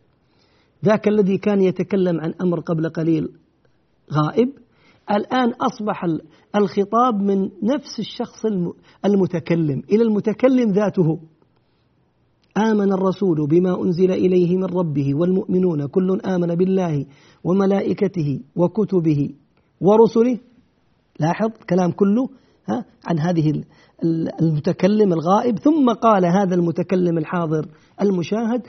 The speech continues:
"لا نفرق بين أحد من رسله". هذه الانتقالة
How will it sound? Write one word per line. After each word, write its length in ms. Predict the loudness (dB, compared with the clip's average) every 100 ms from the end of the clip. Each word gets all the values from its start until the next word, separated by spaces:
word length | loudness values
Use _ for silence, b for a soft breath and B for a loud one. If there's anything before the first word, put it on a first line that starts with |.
| -10
"لا 300 | -2 2 2
نفرق 600 | 2 0 -2 -4 -4 -6
بين 360 | -4 0 2 0
أحد 420 | -4 -10 -8 -4
من 240 | -2 0 -2
رسله". 500 | -2 -4 -2 -4 -4 -10 b b b b b
هذه 300 | b 6 6
الانتقالة 840 | 6 6 4 2 0 2 2 0